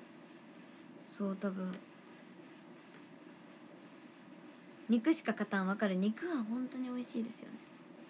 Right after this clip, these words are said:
推しに似るから肉が多いのか。柑橘、<laughs> 乃木の言い訳タイムやばい。<laughs> そう、肉も麺も食べれますよ。みんな嫉妬してんのかわいい。渚ちゃんの眉毛のファン。やった。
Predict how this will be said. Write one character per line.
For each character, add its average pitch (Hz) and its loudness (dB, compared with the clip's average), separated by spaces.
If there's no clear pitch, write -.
推 220 6
し 285 10
に 294 12
似 294 12
る 294 10
か 262 8
ら 208 10
肉 202 6
が 202 6
多 196 2
い 196 2
の 185 0
か。 - -8
柑 262 8
橘、 240 8
<laughs> - 4
乃 277 12
木 285 12
の 247 8
言 247 12
い 254 12
訳 269 10
タ 277 10
イ 262 10
ム 247 6
や 240 10
ば 240 8
い。 - 4
<laughs> 415 12
そ 254 6
う、 - 12
肉 240 10
も 262 12
麺 233 10
も 214 12
食 208 6
べ 202 8
れ 202 8
ま 208 8
す - -6
よ。 - -4
み 226 8
ん 240 10
な 247 8
嫉 - -2
妬 240 4
し - -2
て 247 6
ん 214 12
の 190 4
か 196 -4
わ 185 2
い 175 0
い。 - -4
渚 220 6
ち 240 4
ゃ 233 8
ん 226 10
の 226 10
眉 233 10
毛 190 6
の 185 4
フ 185 0
ァ 170 0
ン。 - -6
や 190 2
っ - 2
た。 202 10